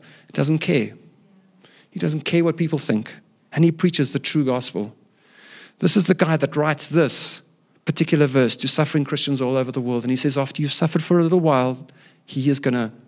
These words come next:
perfect you, strengthen you, and settle you." And isn't such a beautiful picture of how a stronghold, a wrong thinking, something that is not in, that's, it's inconsistent with the rhythms of God,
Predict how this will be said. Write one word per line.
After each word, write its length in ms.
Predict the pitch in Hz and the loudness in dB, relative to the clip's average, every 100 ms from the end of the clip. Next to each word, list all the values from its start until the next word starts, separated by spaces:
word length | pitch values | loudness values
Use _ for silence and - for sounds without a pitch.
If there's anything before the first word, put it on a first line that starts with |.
| _ | _
perfect 420 | 123 - 139 - | -8 -2 -2 -2
you, 160 | 123 120 | -6 -8
strengthen 580 | - - 139 135 131 110 | -8 -2 0 0 0 -2
you, 200 | 107 107 - _ _ _ | -2 -4 -8 _ _ _
and 140 | 120 | -8
settle 340 | - 135 127 120 | -4 -4 -2 0
you." 240 | 110 110 - - _ _ - _ _ _ - - - - | 0 -2 -6 -20 _ _ -20 _ _ _ -20 -20 -20 -2
And 80 | 180 | 0
isn't 200 | 185 202 | 2 4
such 200 | 190 - | 4 2
a 60 | |
beautiful 320 | 156 190 165 - | 4 4 2 2
picture 340 | 180 - 156 | 2 2 0
of 400 | 127 131 123 - _ _ _ | 2 0 -4 -14 _ _ _
how 480 | - 165 160 123 - | 0 4 4 2 0
a 100 | 135 | 0
stronghold, 880 | 131 - - 175 175 139 117 104 - - _ _ - _ _ _ _ | 2 0 2 4 4 4 4 2 -6 -18 _ _ -20 _ _ _ _
a 160 | - 143 | 2 4
wrong 320 | 160 180 175 | 6 6 2
thinking, 640 | 160 180 180 113 107 110 | 4 4 4 2 0 -2
something 420 | - 165 165 180 | 0 2 4 4
that 100 | 151 | 4
is 140 | 143 131 | 4 4
not 260 | 160 180 - 165 | 4 2 -2 2
in, 500 | 175 170 156 - - | 4 4 0 -6 0
that's, 240 | 156 151 - | 2 2 0
it's 200 | 123 - | -6 2
inconsistent 680 | 208 202 180 - 185 160 151 | 2 2 0 0 0 2 2
with 80 | |
the 80 | 143 | 4
rhythms 340 | 143 151 151 139 | 2 2 2 0
of 160 | 127 | 2
God, 340 | 135 120 104 | 2 4 2